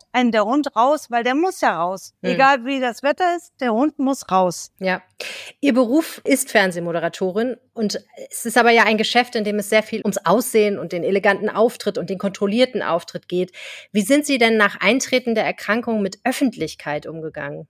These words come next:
Speaker 1: Das war anfangs wahnsinnig schwer für mich, weil ich das Gefühl hatte, ich werde angestarrt wie ein Monster. Dann gab es einen Punkt, ich hab dann bei der Goldenen Kamera mich einfach getraut, öffentlich aufzutreten. Und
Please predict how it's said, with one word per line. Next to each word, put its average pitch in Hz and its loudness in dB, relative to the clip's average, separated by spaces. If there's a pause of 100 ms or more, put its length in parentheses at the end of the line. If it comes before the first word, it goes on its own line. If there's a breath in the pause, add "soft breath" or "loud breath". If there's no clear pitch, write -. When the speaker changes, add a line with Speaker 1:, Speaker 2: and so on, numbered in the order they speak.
Speaker 1:
Das 220 2
war 240 2
anfangs 269 0
wahnsinnig 214 2
schwer 208 -2
für 196 -4
mich, 185 -4
weil 196 0
ich 190 -2
das 208 -8
Gefühl 220 2
hatte, 214 0
ich 180 -6
werde 202 0
angestarrt 220 0
wie 226 2
ein 208 0
Monster. 202 -2
Dann 262 4
gab 262 2
es 254 -8
einen 202 -2
Punkt, 339 -2
ich - -6
hab 233 0 (140)
dann 233 0
bei 233 0
der 226 -2
Goldenen 233 0
Kamera 285 2
mich 247 -4
einfach 247 -2
getraut, 277 0 (120)
öffentlich 262 0
aufzutreten. 185 -2
Und 214 -10